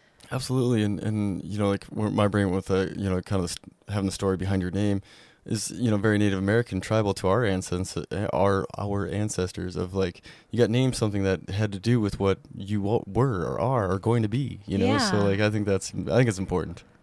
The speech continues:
Speaker 1: you know?
Speaker 2: Origin stories,
Speaker 1: Origin story.
Speaker 2: right? Yeah.
Speaker 1: Yeah, 'cause I, I've heard this a lot lately, 'cause I've, I've had some archaeologists and some historians on, like,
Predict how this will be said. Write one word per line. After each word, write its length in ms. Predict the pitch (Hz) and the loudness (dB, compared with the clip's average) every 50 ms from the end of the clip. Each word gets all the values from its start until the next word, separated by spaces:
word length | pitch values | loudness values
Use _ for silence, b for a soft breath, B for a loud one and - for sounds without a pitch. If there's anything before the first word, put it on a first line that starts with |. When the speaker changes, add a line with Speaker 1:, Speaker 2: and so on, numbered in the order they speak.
| _ - | _ 2
Speaker 1:
you 60 | 226 233 | 4 6
know? 60 | 233 | 6
Speaker 2:
Origin 320 | 240 233 202 196 196 185 175 | 6 6 4 2 -2 -2 -2
stories, 540 | - - - 170 160 160 160 156 156 156 156 | -2 -2 -2 -2 -2 -2 -2 -4 -4 -2 0
Speaker 1:
Origin 280 | - - - 165 160 160 | 0 0 2 2 0 -2
story. 120 | 156 175 | 0 0
Speaker 2:
right? 320 | 190 208 220 233 240 - - | 0 0 0 0 -2 -2 -2
Yeah. 520 | 196 208 233 247 220 190 170 151 156 170 175 - | 0 0 2 2 2 0 -2 -2 -4 -6 -8 -6
Speaker 1:
Yeah, 360 | 90 104 113 117 117 117 110 | -4 -2 0 0 0 0 0
'cause 200 | - - 95 92 | -2 -2 -4 -2
I, 160 | - 58 73 - - - - | 0 -2 -2 -2 -4 -12 -6
I've 480 | - 95 101 95 - - - - - - - | -2 -2 -2 -2 -4 -8 -12 -12 -14 -14 -10
heard 200 | 98 98 120 113 | -2 0 0 2
this 140 | 104 98 - | 2 0 -2
a 40 | 104 | 2
lot 200 | 98 101 98 90 | 4 4 4 4
lately, 220 | 87 98 98 95 | 2 0 0 -2
'cause 120 | - - - | -2 -2 -4
I've, 160 | 95 82 87 | -4 -2 -2
I've 100 | 95 - | -4 0
had 160 | 107 101 95 | 2 0 2
some 140 | - 101 95 | 2 0 -2
archaeologists 480 | 90 90 92 87 87 87 90 87 - - | -2 -2 -2 -2 0 0 0 -2 -4 -6
and 80 | 85 | -8
some 160 | - - 90 | -6 -4 -4
historians 420 | 90 - - 120 127 120 104 92 98 | -4 -2 -2 0 0 0 0 0 0
on, 160 | 95 95 95 | -2 -2 -2
like, 240 | 92 90 90 - | -2 -4 -6 -8